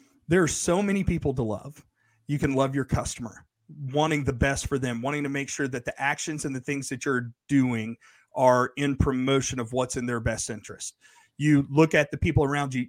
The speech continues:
Yes, it's about, yes, there are numbers to hit,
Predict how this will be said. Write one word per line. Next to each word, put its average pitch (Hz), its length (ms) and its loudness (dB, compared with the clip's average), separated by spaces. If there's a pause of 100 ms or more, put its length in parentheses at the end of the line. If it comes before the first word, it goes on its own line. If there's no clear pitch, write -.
Yes, 190 340 2
it's 175 140 -2
about, 147 320 0 (220)
yes, 170 320 -2
there 156 140 2
are 131 60 2
numbers 139 500 -4
to - 100 -12
hit, 113 280 -6